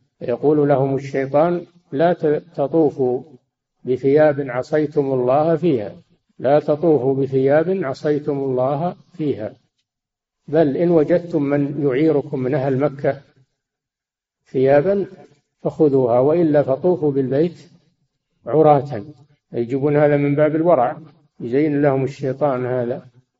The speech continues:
"إذا فعلوا فاحشة قالوا وجدنا عليها آباءنا والله أمرنا بها". قل: "إن الله لا يأمر بالفحشاء، تقولون على الله ما لا تعلمون،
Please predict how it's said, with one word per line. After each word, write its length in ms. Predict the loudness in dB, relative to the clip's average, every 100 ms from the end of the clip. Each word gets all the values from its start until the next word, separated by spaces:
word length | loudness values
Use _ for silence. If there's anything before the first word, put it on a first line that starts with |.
| _
"إذا 240 | -8 -6
فعلوا 400 | -2 0 0 -2
فاحشة 680 | -4 -4 -4 -4 -6 -4 -8 -10 _ _ _ _ _ _ _ _
قالوا 320 | 0 2 2
وجدنا 380 | 2 0 0 -2
عليها 600 | -2 0 0 0 0 -2
آباءنا 420 | -2 -2 0 0
والله 600 | 2 4 4 2 0 -2
أمرنا 520 | 0 0 -2 -4 -6 -10 -16 -4
بها". 220 | -4 -4 _ _ _ _ _ _
قل: 140 | -4 2
"إن 180 | 2
الله 360 | 2 2 2 2
لا 140 | 0
يأمر 380 | 0 0 0 -2
بالفحشاء، 600 | -2 -6 -10 -10 -8 -8 -10 _ _ _ _ _ _ _ _ _
تقولون 500 | -8 -4 0 0 0
على 240 | -4 -4
الله 500 | -2 0 0 -2 -6 -10 _ _
ما 160 | -4 0
لا 140 | -2
تعلمون، 640 | -4 -8 -6 -4 -4 -4